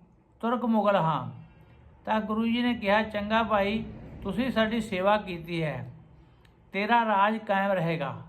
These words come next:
ਤਾਂ ਗੁਰੂ ਜੀ ਨੇ ਰਾਏ ਕੱਲੇ ਨੂੰ ਤਲਵਾਰ, ਗੰਗਾ ਸਾਗਰ ਤੇ ਕਰੇਹਲ ਬਖਸ਼ਿਸ਼ ਕੀਤੀ ਤੇ ਫਰਮਾਇਆ ਕਿ "ਜਦ ਤੱਕ ਇਹਨਾਂ ਸ਼ਾਸਤਰਾਂ ਦੀ ਸੇਵਾ ਕਰੋਗੇ,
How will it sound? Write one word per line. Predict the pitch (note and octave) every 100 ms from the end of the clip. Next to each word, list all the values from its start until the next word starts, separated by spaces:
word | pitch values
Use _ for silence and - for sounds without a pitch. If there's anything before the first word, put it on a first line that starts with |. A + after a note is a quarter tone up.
| - - _ _ _ _ _ _ _ _
ਤਾਂ | G#3 A3 - - -
ਗੁਰੂ | D#3+ A3+
ਜੀ | A3+ B3+
ਨੇ | B3 A3+
ਰਾਏ | G3 A3+
ਕੱਲੇ | A3+ A#3 B3 B3+
ਨੂੰ | A#3+ F#3+ G3+ - - - _ _ -
ਤਲਵਾਰ, | G3 F#3+ F#3 G3+ A3+ B3 A3+ - - _ _ _ _ D#3
ਗੰਗਾ | F3 F#3+ A3+
ਸਾਗਰ | E3+ G#3 A3 A3 A3 - - - _ _
ਤੇ | G#3+ A3+
ਕਰੇਹਲ | A3 G#3 G3 G#3+ A3
ਬਖਸ਼ਿਸ਼ | G3+ G3 G#3+ -
ਕੀਤੀ | - D#3 - D3 B2+ - - _ _ _
ਤੇ | G#3
ਫਰਮਾਇਆ | F#3+ F#3+ F3+ F3+ A3 A3 F3+ F3 - - - _ _ _ -
ਕਿ | G3+
"ਜਦ | G3 G#3 A3
ਤੱਕ | C4 B3 G#3+ - - - - - - - - - - -
ਇਹਨਾਂ | D4+ C#4
ਸ਼ਾਸਤਰਾਂ | A3+ G#3 F#3+ A3+ A#3 A3+
ਦੀ | A3+
ਸੇਵਾ | G#3+ G3 G#3 G#3
ਕਰੋਗੇ, | G#3 G3 G#3+ A3 F#3 F3+ -